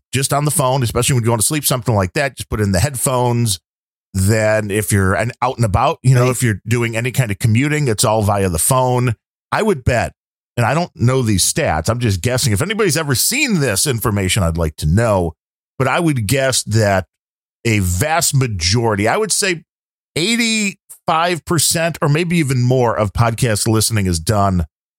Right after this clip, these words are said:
Speaker 1: on a phone or mobile device. Just a guess.
Speaker 2: Not mine.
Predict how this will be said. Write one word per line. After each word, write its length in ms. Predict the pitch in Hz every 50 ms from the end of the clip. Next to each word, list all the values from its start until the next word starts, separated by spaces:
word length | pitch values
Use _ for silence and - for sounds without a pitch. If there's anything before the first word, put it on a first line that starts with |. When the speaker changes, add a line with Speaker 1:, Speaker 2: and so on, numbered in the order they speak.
| _ _ _ -
Speaker 1:
on 140 | 120 113 110
a 60 | 107
phone 400 | - - 113 87 78 73 65 69 -
or 120 | - 113
mobile 300 | 107 101 95 92 92 90
device. 540 | 80 80 71 80 80 73 62 - - - - _ _ _ _ _ _ _ _ _ - -
Just 160 | 190 156 -
a 40 | 269
guess. 260 | 226 127 117 117 107
Speaker 2:
Not 80 | 120 120
mine. 180 | 120 113 104